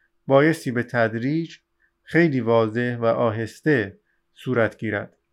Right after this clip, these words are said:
شاه نشسته بر روی تختش بایستی قبل از محو شدن در یک نوع مه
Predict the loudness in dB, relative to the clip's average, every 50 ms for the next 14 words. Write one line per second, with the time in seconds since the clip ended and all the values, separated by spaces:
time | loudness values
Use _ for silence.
0 | _ _ _ _ _ _ _ _ _ _ -20 -20 -14 -2 4 6 8 8 6 4
1 | 0 -6 _ _ _ _ _ _ _ -6 -4 0 2 2 2 2 0 0 2 4
2 | 4 4 4 2 -2 -4 -4 -4 0 0 0 0 0 0 0 2 2 2 0 -2
3 | -8 -16 _ _ _ _ _ _ _ _ _ 0 2 4 4 2 0 -2 -4 -8
4 | -12 -2 2 4 4 4 4 0 -2 -2 0 0 0 0 -2 -2 -6 -8 -6 -2
5 | 0 0 0 0 -2 -4 -8 -12 _ _ _ _ _ _ _ _ _ _ 4 4
6 | 4 4 4 2 2 0 0 0 -4 -6 -4 -2 -2 -4 -6 -8 -10 _ _ _
7 | _ _ _ _ _ _ _ _ _ _ _ _ _ _ _ _ _ _ _ _
8 | _ _ _ _ -8 -4 -2 0 0 0 0 -2 -6